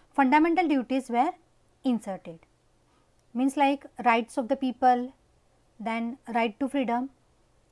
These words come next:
all these duties were inserted. In a democracy, citizens have a dual responsibility. They should not only be vigilant. Now here student,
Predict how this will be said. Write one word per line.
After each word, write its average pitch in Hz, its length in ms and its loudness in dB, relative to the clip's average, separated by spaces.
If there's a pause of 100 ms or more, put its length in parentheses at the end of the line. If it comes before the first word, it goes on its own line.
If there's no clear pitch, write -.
(200)
all 269 240 8
these 277 180 -2
duties 247 420 -4
were 285 180 -2 (680)
inserted. 185 520 -2 (2500)
In 359 180 -4
a 392 80 0
democracy, 294 680 4 (440)
citizens 349 680 -4
have 339 140 2
a 339 60 0
dual 277 320 0 (120)
responsibility. 214 760 -8 (920)
They 349 140 2
should 381 280 -2
not 370 180 6
only 320 300 0
be 311 140 0 (640)
vigilant. 247 520 -2 (880)
Now 277 260 0
here 311 180 2
student, 269 420 -4